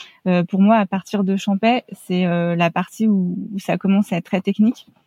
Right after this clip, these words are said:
Alors, euh, pas aussi technique, euh, que d'autres courses de montagne, mais, euh, pour une Parisienne, euh,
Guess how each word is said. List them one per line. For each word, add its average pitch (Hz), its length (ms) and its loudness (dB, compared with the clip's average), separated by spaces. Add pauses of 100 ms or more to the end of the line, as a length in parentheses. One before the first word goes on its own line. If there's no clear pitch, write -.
(320)
Alors, 180 260 2
euh, 170 80 -2
pas 185 160 -2
aussi 208 220 -4
technique, 233 480 2
euh, 185 280 0
que 190 120 -8
d'autres 180 240 -2
courses 202 240 -8
de 190 100 0
montagne, 185 420 0 (460)
mais, 208 280 4
euh, 196 100 0
pour 208 220 -2
une 202 100 2
Parisienne, 190 580 2
euh, 170 640 -4